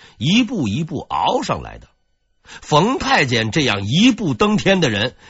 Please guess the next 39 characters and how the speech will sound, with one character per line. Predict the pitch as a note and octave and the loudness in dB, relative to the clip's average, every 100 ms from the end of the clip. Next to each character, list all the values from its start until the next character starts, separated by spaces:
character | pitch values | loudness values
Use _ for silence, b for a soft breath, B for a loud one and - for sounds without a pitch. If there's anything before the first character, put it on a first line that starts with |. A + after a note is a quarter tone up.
| B | B
要 | C#3+ E3 | 0 2
不 | A2 C3+ G3 C4 | 0 -2 0 0
是 | G3+ | 0
后 | - - B3 | 0 0 0
台 | B2+ B2 E3+ | 0 0 0
硬， | B3 - - | -2 -6 -4
早 | - A2 A#2+ | -2 0 0
就 | A#3 | -2
被 | A3 F#3+ | -2 -4
唾 | D#3 G#3 D#3 | -2 0 0
沫 | B2+ | 0
星 | G3+ G#3+ | -2 -2
子 | D#3+ | -2
给 | G#2 | -4
淹 | G2 D#3+ E3 | -2 -2 -2
死 | C3+ - | -4 -10
了。 | B1+ - _ _ _ _ _ _ _ _ _ _ _ _ | -14 -18 _ _ _ _ _ _ _ _ _ _ _ _
张 | - G#3+ G#3+ G#3 | 4 4 4 0
居 | F#3+ A3 | 0 2
正 | F#3 F#3+ A2+ | 0 0 -4
死 | - C2 | -6 -10
了， | A1+ C#2 - _ b b | -14 -18 -20 _ b b
冯 | - C#3+ A3+ B3 | -2 2 2 2
保 | A#2+ F3+ - _ _ | 0 0 -4 _ _
似 | - G#3+ E3 | -8 -4 -4
乎 | - G3+ F#3+ D#3 | -2 -2 -2 -2
还 | - | -2
是 | F#3 | -4
很 | F3 - B1 | -6 -12 -8
镇 | - C4 C#3 | -2 -2 -2
定 | F2 D2 | -6 -10
的， | A#1 - _ _ _ _ _ _ _ - | -14 -20 _ _ _ _ _ _ _ -2
因 | A3 | 0
为 | B3+ | 2
小 | B3+ G#2 D#2 | 0 -2 -6
时 | E2 C#3+ | -6 -6
候 | D3 | -8
冯 | - A#2+ F#3+ | -4 -4 -2
保 | F#2 C2+ | -4 -6